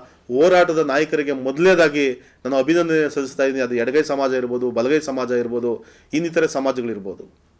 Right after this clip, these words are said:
ಮುಂದಿನ ದಿನಗಳಲ್ಲಿ ಇದು ಕಾಂಪಿಟೇಟಿವ್ ಯುಗ, ಸ್ಪರ್ಧಾತ್ಮಕ ಯುಗ. ನೂರು ಜನ ಪರಿಶಿಷ್ಟ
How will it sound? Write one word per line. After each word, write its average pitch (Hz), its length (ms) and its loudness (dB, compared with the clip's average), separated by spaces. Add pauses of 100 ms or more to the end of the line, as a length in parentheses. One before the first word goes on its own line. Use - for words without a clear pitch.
(440)
ಮುಂದಿನ 170 360 2
ದಿನಗಳಲ್ಲಿ 160 840 2 (540)
ಇದು 180 180 0
ಕಾಂಪಿಟೇಟಿವ್ 170 600 -2
ಯುಗ, 143 120 -2 (540)
ಸ್ಪರ್ಧಾತ್ಮಕ 165 720 0
ಯುಗ. 147 240 0 (1600)
ನೂರು 233 460 6
ಜನ 190 160 6 (640)
ಪರಿಶಿಷ್ಟ 214 420 0